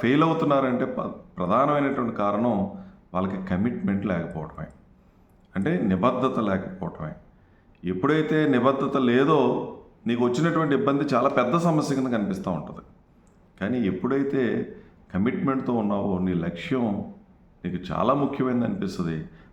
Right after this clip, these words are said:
అది చేరడానికి ఇవేమీ పెద్ద సమస్యలు కాదు, ఇవేమీ పెద్ద ఇబ్బందులు కాదు, నేను పెట్టుకున్నటువంటి లక్ష్యం నాకు ప్రధానమైనటువంటి అంశం అనే విధంగా కనిపిస్తూ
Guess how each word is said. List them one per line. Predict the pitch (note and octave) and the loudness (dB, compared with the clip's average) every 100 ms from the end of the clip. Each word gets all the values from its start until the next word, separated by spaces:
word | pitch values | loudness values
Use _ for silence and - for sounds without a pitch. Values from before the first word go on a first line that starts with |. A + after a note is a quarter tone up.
| - | -6
అది | F2 F2+ | -4 -2
చేరడానికి | F#2+ G2 A#2+ B2 A#2+ A#2 A2 G2 G2 - - - - | 0 2 4 2 2 0 0 0 -2 -10 -20 -8 0
ఇవేమీ | A2+ C#3 F3+ F#3+ | 2 4 4 4
పెద్ద | F3 D#3 C#3 | 2 2 2
సమస్యలు | B2+ C3+ C#3 C3 | 0 0 0 2
కాదు, | A#2+ A#2 B2+ | 2 2 2
ఇవేమీ | A2+ B2 C#3 | 2 2 0
పెద్ద | C3 G#2+ | 0 2
ఇబ్బందులు | G2 A#2 A#2+ A2+ G#2 | 2 4 2 2 0
కాదు, | G#2 D#3+ F#3+ - - - F2+ | 0 0 -2 -8 -10 -2 2
నేను | A#2 F3 F3+ D3+ | 4 4 4 2
పెట్టుకున్నటువంటి | C#3 E3+ F#3 F3+ D#3+ C#3 | 4 4 4 4 2 2
లక్ష్యం | C3 - C3+ | 0 -2 -2
నాకు | B2 G#2 G2 | -2 -2 -2
ప్రధానమైనటువంటి | G2 A2 A#2+ A2+ A2 G#2+ F#2 | 0 0 2 0 -2 -2 -2
అంశం | F2 - G2 | -2 -2 0
అనే | F#2+ F2+ | 0 2
విధంగా | F#2+ A2+ G2+ | 0 0 -2
కనిపిస్తూ | F2 E2+ - | -4 -6 -8